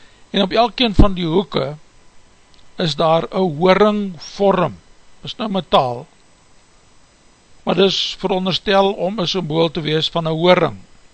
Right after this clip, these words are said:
Nou horings, nog altyd in die skrif, symbool van krag. Nou kom vuur. Ek wil net so 'n bietjie help nou, om daaroor te dink.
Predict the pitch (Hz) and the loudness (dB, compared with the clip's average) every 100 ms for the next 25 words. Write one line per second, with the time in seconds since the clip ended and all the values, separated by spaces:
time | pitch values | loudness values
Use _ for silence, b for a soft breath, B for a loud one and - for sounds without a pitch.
0 | _ _ - - _ _ _ _ - 165 | _ _ -20 -20 _ _ _ _ -6 -2
1 | 165 185 233 226 180 202 - - - 165 | 0 4 4 2 0 -8 -12 -14 -12 -12
2 | - 185 - 170 165 - _ b b b | -6 -6 -4 -6 -6 -16 _ b b b
3 | b b b 208 196 - - 185 165 - | b b b -4 -2 -2 -2 -2 -4 -16
4 | - - - - - 196 139 175 180 - | -20 -20 -20 -12 -6 -4 0 0 0 -2
5 | 165 - 208 208 139 - - - - - | -10 -6 2 2 2 -4 -20 -20 -20 -20
6 | - - _ - - _ _ _ - - | -20 -20 _ -20 -20 _ _ _ -20 -20
7 | _ _ _ _ _ _ - - - - | _ _ _ _ _ _ -20 -20 -20 -8
8 | - 220 262 226 - - 196 123 95 - | -4 -2 -2 -4 -6 -2 -2 -2 -10 -18
9 | _ - - _ _ _ - - - _ | _ -20 -20 _ _ _ -20 -20 -20 _
10 | _ _ - - - - - 185 170 202 | _ _ -20 -20 -20 -18 -12 -8 -4 -4
11 | 214 165 185 151 - 156 180 - 151 151 | -4 -8 -10 -8 -4 -2 -4 -8 -10 -10
12 | 202 - - - _ _ _ _ _ - | -12 -18 -20 -20 _ _ _ _ _ -20
13 | - _ - - - - 185 135 101 160 | -20 _ -20 -20 -20 -14 -6 -2 0 -2
14 | 147 156 123 147 196 - - | -4 -8 -4 -6 -6 -12 -20